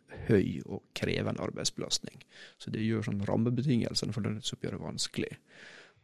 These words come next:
Så er vi sånn, vi er på vei ut av pandemien, men den er ikke over, og de som har gjort det veldig dårlig under pandemien, de går ikke bra nok enda, de er ikke over kneika.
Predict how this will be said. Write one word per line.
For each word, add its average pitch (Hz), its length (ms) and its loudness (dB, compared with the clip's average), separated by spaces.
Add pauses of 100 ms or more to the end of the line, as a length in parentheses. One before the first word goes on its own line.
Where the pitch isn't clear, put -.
Så - 140 -2
er 147 80 6
vi 113 160 6
sånn, 110 400 2
vi 117 160 2
er 117 160 4
på - 160 -2
vei 113 240 6
ut 127 400 2
av 113 140 2
pandemien, 101 760 4
men 113 120 0
den 107 140 0
er 117 120 0
ikke - 160 2 (160)
over, 90 480 6
og 107 240 0 (420)
de 123 140 4
som 117 220 4
har 110 120 4
gjort 113 160 2
det 101 100 -2
veldig 101 220 4
dårlig 104 300 4
under 90 100 -2
pandemien, 107 500 2
de 110 120 -2 (100)
går - 320 4
ikke - 160 -6 (340)
bra 113 460 0
nok 117 560 0
enda, 98 320 -2
de - 80 -8
er 113 80 -6
ikke - 160 -4
over 101 320 4
kneika. - 540 -2